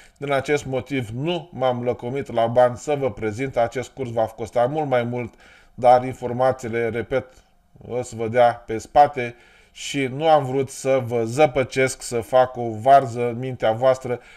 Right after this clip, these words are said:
Poate cineva dintre voi, uh, avea banii necesari să-i cumpere pe toate, dar nu avea și răbdarea să o ia de la zero,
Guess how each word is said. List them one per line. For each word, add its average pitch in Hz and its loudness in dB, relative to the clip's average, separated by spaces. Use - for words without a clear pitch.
Poate 151 6
cineva 131 2
dintre 123 -2
voi, 131 -4
uh, 120 -2
avea 135 8
banii 139 6
necesari 127 -2
să-i 123 -6
cumpere 127 -4
pe 113 -6
toate, 135 2
dar 120 4
nu 147 -2
avea 123 4
și - -8
răbdarea 127 2
să - -12
o 123 2
ia 123 6
de 143 2
la 120 6
zero, 127 0